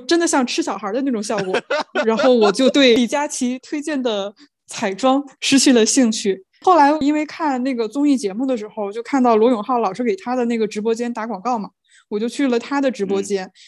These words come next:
Speaker 1: 然后我在他的直播间，因为他不是一直是什么，就是数码科技行业的明灯嘛，所以我就在他的，
Speaker 2: 对。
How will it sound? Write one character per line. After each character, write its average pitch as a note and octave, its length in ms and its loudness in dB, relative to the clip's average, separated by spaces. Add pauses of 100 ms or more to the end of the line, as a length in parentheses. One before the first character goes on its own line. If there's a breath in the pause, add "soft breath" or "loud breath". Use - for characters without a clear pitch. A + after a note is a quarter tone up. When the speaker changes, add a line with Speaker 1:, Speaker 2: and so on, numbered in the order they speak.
(280 soft breath)
Speaker 1:
然 A3+ 180 -4
后 B3 180 2
我 A3 120 0
在 B3 100 0
他 B3 140 -6
的 C4 100 -2
直 A3+ 140 -8
播 A#3 160 -2
间， A3 340 -4
因 C4 80 -4
为 C4+ 100 -4
他 C4+ 260 -8
不 A#3 100 -6
是 A#3+ 360 -2 (520 soft breath)
一 C4 100 4
直 A#3 140 4
是 A#3+ 240 2
什 G#3+ 160 -2
么， G3 220 -8 (400 soft breath)
就 A#3+ 100 -4
是 A3 100 4
数 D4 260 4
码 A3+ 180 4
科 - 220 0
技 C4+ 180 4
行 G3 260 0
业 A3 160 4
的 F#3+ 380 -2 (200)
明 A3 200 0
灯 B3+ 180 2
嘛， A3 220 -4 (240)
所 B3 180 0
以 C#4+ 40 6
我 A#3+ 140 2
就 A3 80 0
在 C4+ 140 -4
他 D4 200 -6
的， A3+ 340 -2
Speaker 2:
对。 G#2 220 -10